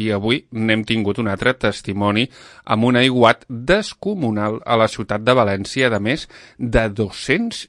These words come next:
seixanta litres per metre quadrat. Una barbaritat de tempesta que va estar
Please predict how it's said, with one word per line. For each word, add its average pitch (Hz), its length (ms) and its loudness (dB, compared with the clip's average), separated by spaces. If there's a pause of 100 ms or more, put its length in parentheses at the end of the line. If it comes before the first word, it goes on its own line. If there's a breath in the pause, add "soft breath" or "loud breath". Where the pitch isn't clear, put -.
seixanta 131 800 -4
litres 110 400 -6
per 95 240 -8
metre 104 400 -6
quadrat. 101 640 -2 (400 loud breath)
Una 156 360 2
barbaritat 107 1120 2
de 123 160 -2
tempesta 98 600 -4
que 107 160 -2
va 98 80 -8
estar - 260 -8